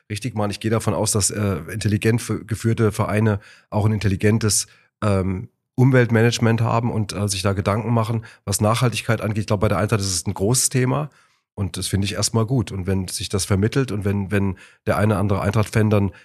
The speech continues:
über den Weg auch mal auf den Trichter kommt und sich hinterfragt,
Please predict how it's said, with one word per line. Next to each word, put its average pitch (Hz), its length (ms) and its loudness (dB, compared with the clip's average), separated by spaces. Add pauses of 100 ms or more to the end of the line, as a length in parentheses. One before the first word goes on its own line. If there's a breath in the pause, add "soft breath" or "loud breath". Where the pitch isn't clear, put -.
(120 loud breath)
über 107 140 2
den 101 180 2
Weg 104 180 2
auch 101 100 0
mal 117 80 2
auf 113 100 -2
den 113 120 0
Trichter 117 340 -2
kommt 123 300 -2
und 101 120 -4
sich 104 140 -2
hinterfragt, 101 640 -2